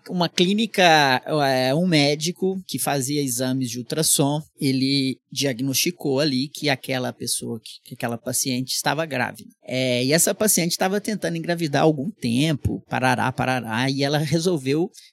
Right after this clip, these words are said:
é, deixar, ela já estava perdendo a gestação sempre, ela resolveu deixar mais um tempo pra contar pro marido, que também tava esperando muito por esse filho.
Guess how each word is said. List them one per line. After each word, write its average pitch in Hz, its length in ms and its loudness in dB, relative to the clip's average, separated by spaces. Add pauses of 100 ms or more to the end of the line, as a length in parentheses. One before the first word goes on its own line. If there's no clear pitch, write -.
é, 131 400 4
deixar, 151 540 8
ela 147 160 6
já 135 120 2
estava 123 360 2
perdendo 117 460 0
a 113 40 -2
gestação 120 520 -4
sempre, 185 340 2
ela 165 100 4
resolveu 156 580 4
deixar 165 420 4
mais 156 240 2
um 180 100 -2
tempo 156 420 0
pra 165 160 2
contar 175 520 0
pro 170 180 0
marido, 175 500 -2
que - 140 -16
também 151 320 0
tava 151 240 -2
esperando 120 460 -2
muito 117 280 0
por 120 140 -4
esse 113 180 -2
filho. - 280 -14